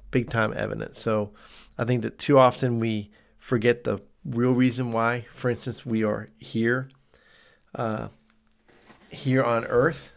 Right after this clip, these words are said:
<laughs> right? Right? And so, um, if we were saved and then, "Oh, let's just go to heaven," then who's left behind to help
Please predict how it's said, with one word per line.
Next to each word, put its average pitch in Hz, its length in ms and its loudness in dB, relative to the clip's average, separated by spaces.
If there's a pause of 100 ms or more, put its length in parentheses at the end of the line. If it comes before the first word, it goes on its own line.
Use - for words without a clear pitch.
(340)
<laughs> - 360 -20
right? 131 200 -2 (320)
Right? 131 320 6 (320)
And 117 180 -2
so, 117 500 0 (520)
um, 104 360 -8
if 110 180 -8
we 127 100 2
were 113 160 2
saved 123 500 0
and 113 160 -6
then, 117 140 -2
"Oh, 147 80 2
let's 123 180 -2
just - 160 -6
go 127 100 0
to 117 80 2
heaven," 104 380 -2 (100)
then 117 200 -4
who's 117 440 -6
left - 280 -6
behind 117 480 -6
to 110 80 -6
help - 340 -8